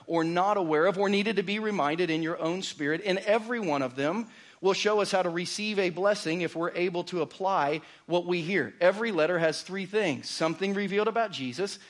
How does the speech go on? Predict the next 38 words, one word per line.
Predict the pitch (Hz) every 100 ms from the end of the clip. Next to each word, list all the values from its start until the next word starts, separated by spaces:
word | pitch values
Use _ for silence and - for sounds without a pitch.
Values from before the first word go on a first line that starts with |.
| -
something | - - 170 190 190
uncovered | 202 202 208 214
in | 233
our | 226 170
hearts, | 123 139 165 - - - -
a |
blessing | 147 165 180 202 - 226 226
to | - 214
receive | 220 214 - 147 165
if | 175 160
we | 170
will | 175 170
apply | - 147 143 156
what | 139 143 147
we | 170
learn. | 156 135 147
So | 143 151
let's | 180 - - -
ask | 165 175 -
the | 185
first | 165 180 160
question | - 185 - 165
this | 160 143
morning. | 170 165 147 131 - -
What | 151 190
is | 233 202
revealed | 226 202 208
about | 202 185 175
Jesus | 156 165 160 170
in | 160
Revelation | 156 156 143 139 - 147
two, | 139 175 160
verse | 139 139 131 -
one? | 151 151 120
Because | 127 143 185 180
of | 170
the | 185 -
apocalyptic | 156 - 165 - 175 170 165 165 160